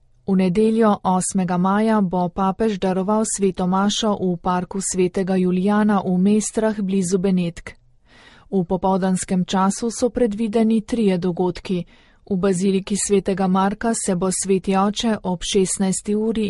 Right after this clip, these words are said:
in petinštirideset minut sestal s cerkvenimi predstavniki ob sklepu njihovega škofijskega pastoralnega obiska.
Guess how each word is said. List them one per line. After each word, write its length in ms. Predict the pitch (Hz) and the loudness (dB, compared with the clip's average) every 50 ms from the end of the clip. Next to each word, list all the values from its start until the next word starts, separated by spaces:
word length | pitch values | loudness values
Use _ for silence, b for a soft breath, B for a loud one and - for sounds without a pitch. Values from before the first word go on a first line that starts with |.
| 185 | 0
in 120 | 180 175 170 | 0 -2 0
petinštirideset 1080 | - 214 208 208 202 190 190 - - 220 208 185 196 180 185 190 - - 202 180 - | 0 0 0 2 2 0 0 0 0 -2 0 0 0 0 0 -2 0 -2 -4 -2 0
minut 400 | 202 196 196 202 220 233 233 - - - - | 0 2 2 2 2 0 -2 -4 -10 -14 -10
sestal 560 | - - - 254 240 - - - 196 185 185 | -8 -4 -2 -2 -2 -2 -2 0 0 0 0
s 100 | 185 - - | 0 -2 0
cerkvenimi 640 | - 208 - - - 208 220 220 220 214 196 190 185 | 0 0 0 0 -4 -2 0 0 2 2 2 2 0
predstavniki 880 | - 180 180 175 - - - 214 208 214 220 214 214 202 - - 196 185 - | 0 -4 -6 -6 -6 -6 -4 -2 0 0 2 2 0 0 0 -2 -4 -4 -2
ob 180 | 185 180 - | -4 -6 -4
sklepu 500 | - - - - 220 214 214 214 - 220 | -6 -8 -6 -2 0 0 0 0 0 0
njihovega 580 | 202 185 180 175 - 208 196 196 196 175 190 185 | 2 2 2 0 -2 -4 -2 -2 -2 -2 -2 -4
škofijskega 800 | - - - 196 175 - 226 220 202 - - - 208 202 214 208 | -4 -4 -6 -6 -4 -4 -4 -4 -4 -6 -8 -8 -4 -2 -2 -2
pastoralnega 760 | - - 220 214 - - 226 214 202 196 185 180 180 170 180 | 0 -2 -2 -2 0 -2 0 2 2 2 2 2 0 0 0
obiska. 600 | 180 180 175 170 180 165 - - - 196 185 175 | 0 0 0 0 -2 -2 -4 -6 -4 -2 -2 -2